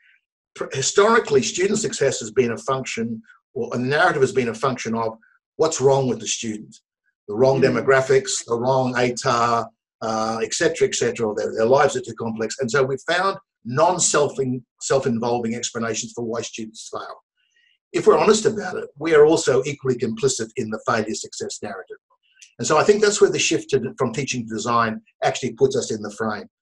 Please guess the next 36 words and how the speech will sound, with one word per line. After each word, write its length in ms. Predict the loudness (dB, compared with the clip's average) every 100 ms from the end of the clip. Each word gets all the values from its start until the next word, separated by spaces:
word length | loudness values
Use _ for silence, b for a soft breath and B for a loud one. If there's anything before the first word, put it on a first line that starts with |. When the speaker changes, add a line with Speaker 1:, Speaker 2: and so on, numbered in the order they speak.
| _
Speaker 1:
We 80 | -6
put 140 | 0 2
ourselves 400 | 2 0 -2 -2
in 80 |
the 100 | -4
frame 320 | -4 -6 -4 -4
and 80 |
the 80 | -6
quality 300 | -6 -4 -4
of 60 | -6
our 60 | -8
course 260 | -12 -14
design 320 | -16 -10 -8 -8
in 80 | -12
the 80 | -18 -16
frame. 180 | -18 -18 _ _ b b b b b b -8
Uh, 180 | -6 -4
and 100 | 0
that's 140 | 0 0
a 60 | -2
big, 160 | -6 -8 _
big 100 | -6
stretch. 400 | -4 -2 -4 -4
And 120 | -6 -8
you 40 |
Speaker 2:
It's 80 | -4
Speaker 1:
said 120 | -4
Speaker 2:
a 60 | -4
Speaker 1:
new 100 | -4
skills 320 | 2 4 4
there, 180 | 4 4
but 40 |
Speaker 2:
huge 260 | 4 2 2
Speaker 1:
also 80 | 0
Speaker 2:
mindset 580 | 2 0 0 -2 -2 -4
shift. 580 | -8 -8 -10 -18 -20